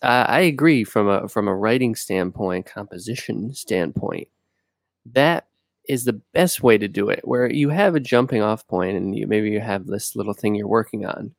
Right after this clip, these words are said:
But you know even better than I that so many, and again, what a, what a life point this is.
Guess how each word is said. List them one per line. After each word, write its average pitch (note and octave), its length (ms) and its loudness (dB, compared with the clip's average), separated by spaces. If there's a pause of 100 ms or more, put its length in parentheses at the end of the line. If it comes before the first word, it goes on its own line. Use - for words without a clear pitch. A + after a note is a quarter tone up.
(680)
But A2+ 360 4
you D3 180 4
know A#2+ 260 8
even G#2+ 180 0
better A2 220 4
than G2 140 2
I A2 380 0
that - 260 -6 (400)
so E3+ 460 0
many, C3+ 580 0 (100)
and C3 100 -6
again, B2 300 -6
what E3 120 -2
a, C#3+ 80 -2
what A#2 260 -2
a G#2 80 0
life A2 420 -4
point A#2 380 -2
this D#3 220 -4
is. - 280 -10